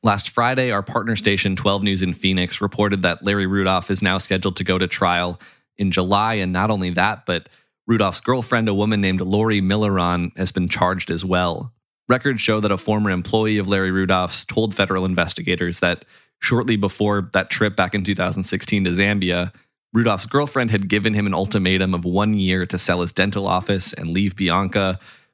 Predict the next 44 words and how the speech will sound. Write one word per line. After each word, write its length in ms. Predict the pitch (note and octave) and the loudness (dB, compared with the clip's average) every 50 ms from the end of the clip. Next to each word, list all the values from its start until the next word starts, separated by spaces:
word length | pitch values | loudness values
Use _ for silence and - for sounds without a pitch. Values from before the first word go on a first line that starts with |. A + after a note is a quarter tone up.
| _ - | _ 0
We 100 | G#2 G2+ | 0 0
also 220 | G2 F#2+ - G#2 | 2 0 0 0
know, 200 | F#2+ F#2+ F#2+ F#2+ | 2 2 2 0
according 340 | F#2+ F#2 - F#2 F#2 F2+ F2 | 0 0 -2 0 0 0 -2
to 80 | F#2 | -2
court 240 | - - - G2 C2+ | -2 0 0 0 0
records, 540 | F2+ F#2+ G2+ - G2+ G2 F#2+ F#2 F2+ - - | 0 -2 0 0 0 -2 -2 -2 -4 -4 -2
that, 240 | F2+ F2 F2 - _ - | 0 0 0 -2 _ -4
that 180 | - F2 E2+ - | -4 -4 -2 -2
the 60 | F2+ | -6
two, 240 | - - G#2+ G2+ G2 | -2 0 0 0 2
Larry 240 | F#2+ F#2+ F#2 F2+ F2+ | 2 2 0 0 0
Rudolph 420 | F#2+ G2+ G2 G2 G2 G2+ G2 - | 0 0 2 2 0 0 0 -2
and 100 | F#2 F#2 | -2 0
Lori 220 | F#2 F#2 F#2 F#2 F2+ | 0 0 0 2 2
Milleron, 600 | F2+ G2 G2+ G2+ F#2+ F#2+ F#2 F#2 F#2 F#2 F2+ - - - _ _ _ _ _ - | 2 2 2 2 2 2 2 2 2 0 -2 -4 -8 -18 _ _ _ _ _ -2
have 120 | - G2+ | 0 2
been 180 | G2 F#2 F2+ F#2 | 2 2 2 2
living 260 | G#2+ G#2+ A2 G#2+ G2 | 2 2 2 2 2
together 440 | - G#2 F#2+ G2+ F#2+ F#2 G2+ F#2 F2 | 0 0 2 2 2 2 0 0 0
in 220 | D2+ F2+ F#2+ G2 | 0 0 2 2
Arizona 680 | F#2+ F#2 F2+ F2 E2+ F2+ F#2 F#2 F#2 F2+ F#2 F2+ F2 - _ _ _ | 2 2 0 0 0 0 0 2 2 0 0 -2 -2 -6 _ _ _
since 340 | - - G#2 G2+ F#2+ - - | -2 -2 0 0 0 0 -2
the 100 | G2 F#2 | -2 0
weeks 300 | F2+ F#2+ F#2+ - - - | 2 0 0 -2 -2 -2
after 340 | F2 F2+ F2 F2+ - G#2 F#2+ | 0 0 0 -2 -4 -6 -4
Bianca's 440 | E2+ F2+ F2 E2+ F2 - F2 E2 - | -4 -2 -2 -2 -2 -4 -6 -8 -2
death. 420 | - G#2 G2 G2 F#2 - - - _ - - _ _ _ _ _ _ | 0 0 2 2 -2 -6 -12 -20 _ -20 -20 _ _ _ _ _ _
And 240 | - C2 F#2 F#2+ E2+ | -2 0 0 0 0
so 80 | - G2 | 0 0
she's 260 | - - E3 D3+ C#3 | 0 2 0 2 2
now 140 | C#3+ C3+ A#2+ | 2 0 0
charged 440 | - - - A#2+ A#2 A#2 A2+ - | 0 0 0 2 2 0 -2 -2
with 200 | G#2 G2+ F#2+ - | -4 -4 -4 -4
comforting 480 | - - C3+ C#3+ - D#3+ D3+ C#3+ C#3 B2 | -2 -2 -2 0 0 0 0 0 2 2
and 80 | A2+ G#2+ | 0 0
assisting 420 | G2 - A2+ G#2 - - G#2+ G2+ | 0 0 0 0 0 0 0 0
Rudolph 380 | G2 G#2 G2+ G2 F#2+ F#2+ F#2+ - | 2 2 2 2 2 0 0 -4
to 100 | - - | -8 -4
hinder 300 | - A#2+ A#2+ A#2 A#2+ A2 | -2 -2 0 0 0 0
his 180 | G2+ F#2+ - | 0 -2 -4
trial 420 | - - - F#2+ F#2+ F#2+ G2 F#2 F2+ | -6 -2 0 2 2 2 0 -2 -4
and 140 | F2 F2 | -6 -4
punishment, 560 | - - A2 G#2+ F#2+ - G#2 G#2 G2+ G2 - | -2 -2 -2 0 -2 0 0 0 0 0 -2